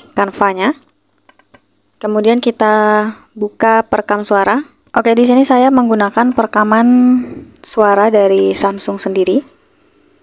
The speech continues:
Nah, ini teman-teman, eh, kalau memang H P kalian tidak ada aplikasi perekam suara, nah teman-teman bisa cari saja di Play Store. Di situ ada banyak sekali aplikasi untuk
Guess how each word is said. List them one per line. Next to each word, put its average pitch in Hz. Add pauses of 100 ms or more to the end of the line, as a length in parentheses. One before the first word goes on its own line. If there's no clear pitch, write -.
(1700)
Nah, 214 (320)
ini 254
teman-teman, 247 (880)
eh, 202 (320)
kalau 226
memang 233
H 226
P 226
kalian 220
tidak 202
ada 202 (800)
aplikasi 208
perekam 208
suara, 196
nah 233
teman-teman 208
bisa 202
cari 202
saja 202
di 202
Play 190
Store. 233
Di 220
situ 214
ada 208
banyak 190
sekali 208 (480)
aplikasi 214
untuk 226